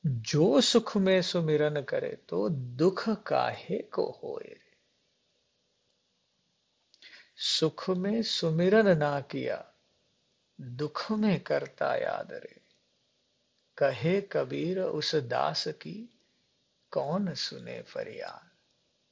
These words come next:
કે "તુને રાત ગવાઈ સોય કે, દિવસ ગવાયા ખાય કે,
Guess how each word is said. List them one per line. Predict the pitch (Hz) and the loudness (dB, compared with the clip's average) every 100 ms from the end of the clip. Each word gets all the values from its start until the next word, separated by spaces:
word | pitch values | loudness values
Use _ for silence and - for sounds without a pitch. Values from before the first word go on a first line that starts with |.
| _ _ _ _ | _ _ _ _
કે | 165 | -14
"તુને | - 139 156 175 | -8 -4 0 0
રાત | 127 117 117 156 - | -2 -4 -4 -4 -2
ગવાઈ | 151 113 107 120 139 156 147 | -2 -2 -6 -4 -4 -4 -6
સોય | - - 131 151 175 | -6 -6 -4 -2 -2
કે, | 180 233 226 - _ _ _ _ _ _ _ - | 2 2 2 -2 _ _ _ _ _ _ _ -14
દિવસ | 117 123 139 165 - | -8 -4 0 2 2
ગવાયા | 175 131 131 131 151 160 151 131 | 0 0 -2 2 2 2 -2 -4
ખાય | - - 135 143 135 | -8 -8 -6 -4 -4
કે, | 131 - - | -8 -16 -18